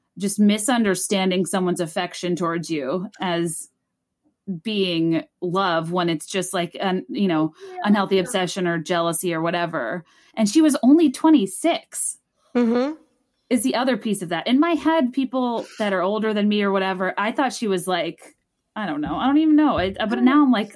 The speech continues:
Speaker 1: to be in that complicated relationship at twenty-six, absolutely not. The whole le-, another level of torture.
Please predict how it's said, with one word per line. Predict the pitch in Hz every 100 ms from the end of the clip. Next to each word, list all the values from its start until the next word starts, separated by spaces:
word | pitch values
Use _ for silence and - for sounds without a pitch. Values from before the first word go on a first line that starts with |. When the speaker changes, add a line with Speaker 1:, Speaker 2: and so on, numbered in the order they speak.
| 254
Speaker 1:
to |
be | 208 254
in | 294
that | 294
complicated | - 208 185 220 196 175
relationship | 175 175 165 160
at | -
twenty-six, | 202 180 - 202 - - -
absolutely | 240 185 180 156
not. | 143 185 _ _ - _ _ _ _ _ _ _ _ _
The | 254
whole | 214 240
le-, | 226 220
another | 226 226 220
level | 180 165
of | 160
torture. | 165 165 135 - - 208